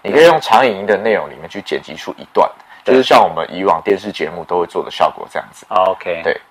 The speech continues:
Speaker 2: 好，
Speaker 1: 嗯。
Speaker 2: 那最后要考一下，他我们是我们的新媒体的达人哦。如果是我们这些做完之后，接下来你认为说未来的，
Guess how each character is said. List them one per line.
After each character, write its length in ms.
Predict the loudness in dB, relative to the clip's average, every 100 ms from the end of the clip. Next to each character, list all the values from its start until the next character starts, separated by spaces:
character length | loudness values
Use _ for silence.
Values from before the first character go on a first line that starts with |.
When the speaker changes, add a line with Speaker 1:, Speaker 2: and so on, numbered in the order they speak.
| _
Speaker 2:
好， 260 | -2 0
Speaker 1:
嗯。 60 | 0 -6 _ _ _
Speaker 2:
那 460 | -4 -2 -4 -8 -6
最 160 | -2 0
后 80 |
要 140 | 2 0
考 260 | 0 -2 -2
一 120 | -4
下， 300 | 0 2 0
他 160 | -2 0
我 100 | 0
们 180 | -2 -10
是 180 | -8 -8 _ -20 -20 -16
我 80 | -14
们 140 | -6
的 120 | -4
新 240 | -2 2 6
媒 140 | 6
体 140 | 4 2
的 80 |
达 240 | 0 0 -2
人 120 | -4 -10
哦。 80 | -14 -16 -18 0
如 160 | 4
果 100 | 4
是 180 | 6 4
我 60 | 4
们 120 | 2
这 120 | -2
些 100 | 2
做 220 | 2 4 4
完 180 | 4 0
之 140 | -4
后， 260 | 0 0 0
接 120 | -4
下 200 | 2 4
来 160 | 6 2
你 180 | -2 -6
认 160 | -6
为 100 | -6
说 400 | -8 -4 0 -2 2
未 160 | 2
来 220 | 2 -2 -4
的， 160 | -4